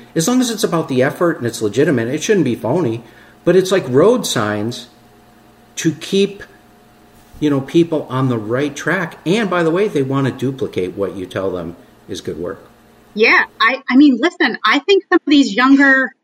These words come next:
Speaker 2: really incredibly talented employees that get a bad rap sometimes because what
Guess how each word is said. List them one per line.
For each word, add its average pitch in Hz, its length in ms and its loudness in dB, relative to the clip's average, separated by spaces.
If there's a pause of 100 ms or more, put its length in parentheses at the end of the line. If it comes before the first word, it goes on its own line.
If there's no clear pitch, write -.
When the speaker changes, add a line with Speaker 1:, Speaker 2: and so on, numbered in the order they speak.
(340)
Speaker 2:
really 262 580 2
incredibly 240 920 0
talented 214 640 0 (560)
employees 226 540 4
that 190 180 -4
get 220 140 2
a 208 40 0
bad 196 220 2
rap 190 260 -2 (120)
sometimes 175 440 -8 (140)
because 208 580 0 (520)
what 330 200 2